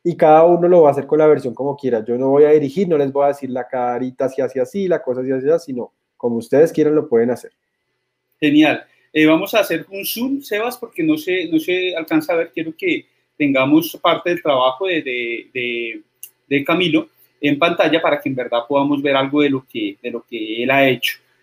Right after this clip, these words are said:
Speaker 2: Miremos, por ejemplo,
Speaker 1: Esta es la
Speaker 2: eh,
Speaker 1: parte de la, de la, de la escuela de plastilina que tenemos, que son los sábados, donde de, ahorita aparentemente pues toca todo virtual. Entonces tenemos, eh, los, los talleres los sábados en la mañana y en la tarde en la Casa de la Plastilina, que es nuestro taller.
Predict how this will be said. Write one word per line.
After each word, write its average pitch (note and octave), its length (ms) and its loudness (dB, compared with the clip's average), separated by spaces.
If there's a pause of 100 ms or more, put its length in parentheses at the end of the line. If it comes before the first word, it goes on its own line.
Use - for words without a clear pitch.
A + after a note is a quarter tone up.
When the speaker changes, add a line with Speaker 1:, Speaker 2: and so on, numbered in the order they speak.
(100)
Speaker 2:
Miremos, C3 360 -4
por D3+ 180 0
ejemplo, C#3 1000 0
Speaker 1:
Esta D#3+ 140 -4
es F#3+ 60 4
la G3 60 6
Speaker 2:
eh, F#3+ 80 2
Speaker 1:
parte E3 340 4
de F#3+ 140 4
la, E3+ 360 2
de D#3+ 120 2
la, C#3+ 580 0
de D3+ 140 -2
la D3 80 0
escuela D#3+ 320 4
de D#3+ 80 2
plastilina C#3+ 440 -2
que D3 120 -4
tenemos, D#3+ 440 0
que D3 120 -8
son C3 180 -8
los B2+ 140 -6
sábados, D3+ 480 2
donde B2 380 -6
de, - 340 -8
ahorita C#3 500 0
aparentemente C#3 640 0
pues C#3+ 240 0
toca C3 320 0
todo C#3+ 240 2
virtual. D3 520 2 (440)
Entonces C3+ 520 -2
tenemos, C3 600 2
eh, C3 480 2
los, B2+ 280 -4 (360)
los C3+ 220 0
talleres B2+ 480 4
los - 100 -4
sábados C3+ 300 4
en D3+ 60 0
la D3+ 80 2
mañana D#3 420 2
y E3 40 0
en E3 60 0
la E3+ 140 0
tarde E3 240 2
en D#3+ 80 0
la B2 140 -2
Casa B2+ 240 2
de C3 60 -2
la C3+ 120 -4
Plastilina, B2 420 -6
que B2 100 -6
es A#2+ 60 -2
nuestro B2 280 -6
taller. F3+ 300 0